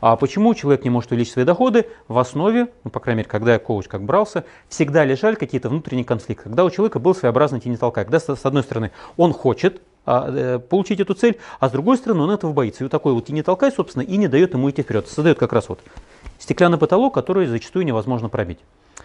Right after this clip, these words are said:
А, когда я, в общем, <clears throat> до этого дошёл, я стал разбираться, как это можно делать, и, собственно, из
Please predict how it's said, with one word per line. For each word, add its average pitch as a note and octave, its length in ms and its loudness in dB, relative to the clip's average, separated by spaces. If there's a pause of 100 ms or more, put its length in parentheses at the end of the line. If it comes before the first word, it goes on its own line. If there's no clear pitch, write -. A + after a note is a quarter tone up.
(580)
А, A2 300 6
когда D#3+ 240 2
я, F#3 40 8
в E3 40 6
общем, A#2+ 320 -2 (140)
<clears throat> - 160 -20
до C#3 680 0
этого B2+ 240 2
дошёл, G3 380 2
я D#3 100 4
стал D3 300 0
разбираться, C3+ 560 -2
как E3+ 320 -2
это A#2+ 160 -6
можно B2 340 -4
делать, C4 420 -2
и, A3 320 -4
собственно, D#3+ 460 -2
из D3 460 -2